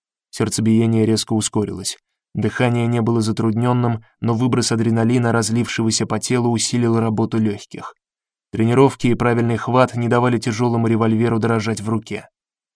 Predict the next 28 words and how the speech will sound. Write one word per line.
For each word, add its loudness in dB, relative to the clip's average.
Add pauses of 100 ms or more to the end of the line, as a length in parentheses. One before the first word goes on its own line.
(300)
Блок 0
ненадолго 0
замерла, 0 (280)
прикрыв -2
глаза 0 (220)
и 0
восстанавливая 0
контроль -2
над -4
дыханием. -8 (600)
Она -2
боялась, -4 (520)
и -2
это 0
было 2
совершенно -2
нормально. -4 (540)
Каждый 0
полицейский 2
испытывает 0
страх 0
прямо 0
перед -2
тем, 0
как -4
открыть -2
закрытую -2
дверь. -8